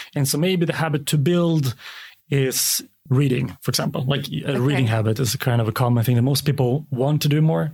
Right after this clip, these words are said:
Speaker 1: And maybe,
Speaker 2: Or
Speaker 1: yeah, we
Speaker 2: the
Speaker 1: can do that, or we could do
Speaker 2: Yeah.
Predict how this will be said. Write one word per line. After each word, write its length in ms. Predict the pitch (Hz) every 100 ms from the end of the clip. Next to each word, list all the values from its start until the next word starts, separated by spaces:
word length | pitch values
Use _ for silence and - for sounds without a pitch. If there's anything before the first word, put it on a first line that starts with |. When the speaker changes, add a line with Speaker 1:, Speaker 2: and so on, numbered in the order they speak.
| -
Speaker 1:
And 360 | - 117 117 113 - _
maybe, 760 | 143 156 175 165 156 151 143 135 _ _ _ -
Speaker 2:
Or 120 | 339
Speaker 1:
yeah, 80 | 359
we 100 | -
Speaker 2:
the 40 |
Speaker 1:
can 80 | 294
do 60 | 175
that, 180 | 190 202
or 100 | 180
we 120 | 165
could 160 | 151 139
do 100 | 139
Speaker 2:
Yeah. 560 | 131 127 127 123 120